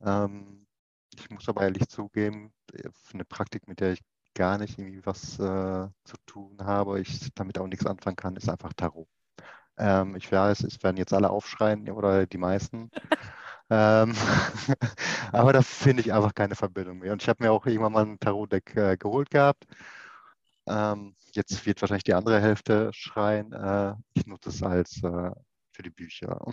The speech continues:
Speaker 1: <laughs> als Seitenmerk, <laughs> als verschiedene Karten.
Speaker 2: <laughs> Als Lesezeichen.
Speaker 1: Als Lesezeichen. Also ich hab mein Tarot-Deck in der ganzen Wohnung in allen möglichen Büchern verteilt.
Speaker 2: Ja,
Speaker 1: Schande,
Speaker 2: wow.
Speaker 1: Schande, ich weiß, aber hey.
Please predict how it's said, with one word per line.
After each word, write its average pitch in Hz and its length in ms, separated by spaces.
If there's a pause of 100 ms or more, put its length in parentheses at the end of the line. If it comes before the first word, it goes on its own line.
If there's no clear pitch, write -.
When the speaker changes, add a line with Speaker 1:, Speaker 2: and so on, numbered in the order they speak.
(120)
Speaker 1:
<laughs> 143 600
als - 180
Seitenmerk, 90 680
<laughs> - 60
als - 320
verschiedene - 360
Karten. - 380
Speaker 2:
<laughs> 508 400
Als 480 220
Lesezeichen. 392 920
Speaker 1:
Als 160 280
Lesezeichen. 113 760
Also 113 140
ich - 80
hab - 160
mein 123 100
Tarot-Deck 120 560
in 117 400
der 123 100 (300)
ganzen 120 340
Wohnung 117 220
in 110 100
allen 104 200
möglichen 98 320
Büchern 95 400
verteilt. 92 1160 (840)
Speaker 2:
Ja, 208 300
Speaker 1:
Schande, 87 200
Speaker 2:
wow. 190 260
Speaker 1:
Schande, 85 340
ich - 120
weiß, 85 300
aber 85 240 (420)
hey. 92 140